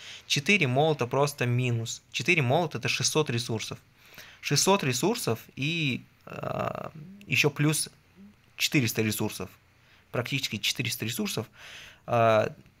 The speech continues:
тысячи ресурсов просто минус. Вот за-, забрал вот этот завод, тысячи ресурсов просто минус. А, возвращая своих,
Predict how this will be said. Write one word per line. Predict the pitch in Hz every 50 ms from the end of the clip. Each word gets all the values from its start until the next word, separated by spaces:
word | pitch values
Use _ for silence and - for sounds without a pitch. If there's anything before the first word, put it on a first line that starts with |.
| _ -
тысячи | - 220 202 - - - 151
ресурсов | 139 127 127 127 190 202 - - 117 120
просто | - 147 151 - - 131
минус. | 127 131 127 107 107 - -
Вот | 110 107 127
за-, | 120 117 120 120 - - - - -
забрал | 127 117 120 117 120 139 131 120
вот | 113 113 -
этот | 117 113
завод, | - 131 160 202 196 -
тысячи | - 180 156 - -
ресурсов | 120 113 113 - - 165 - - 113 -
просто | - 131 127 - - 117
минус. | 120 117 107 98 87 - - - _ _ _ _ - - - - - _ _ _ _ _ _ _ _ _ _ _ _ _ - - _ - - - - -
А, | - 113 113 110 110
возвращая | 120 123 131 147 156 147 - - 165 147 127
своих, | 117 - - 123 120 117 120 - - - - -